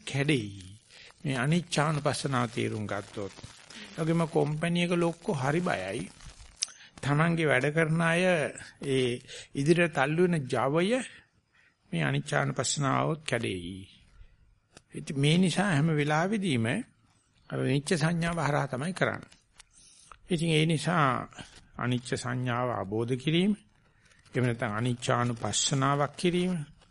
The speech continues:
අනිච්චානුපස්සනා ඥානයක් සමූහයකට කරන්න පුළුවන්ද කියන එක සාධාරණ සැකයක්. ඒක නිසා ගාන්ධිතුමා කියලා තියෙනවා මේ බුදුරජාණන් වහන්සේ දේශනා කරපු එක,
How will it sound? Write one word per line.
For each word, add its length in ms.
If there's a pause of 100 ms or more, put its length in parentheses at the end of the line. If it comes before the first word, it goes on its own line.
(340)
අනිච්චානුපස්සනා 920
ඥානයක් 760
සමූහයකට 1040
කරන්න 520
පුළුවන්ද 500
කියන 240
එක 180
සාධාරණ 1040 (540)
සැකයක්. 420 (1300)
ඒක 180
නිසා 280
ගාන්ධිතුමා 680
කියලා 280
තියෙනවා 480 (540)
මේ 140
බුදුරජාණන් 800
වහන්සේ 340
දේශනා 520
කරපු 360
එක, 220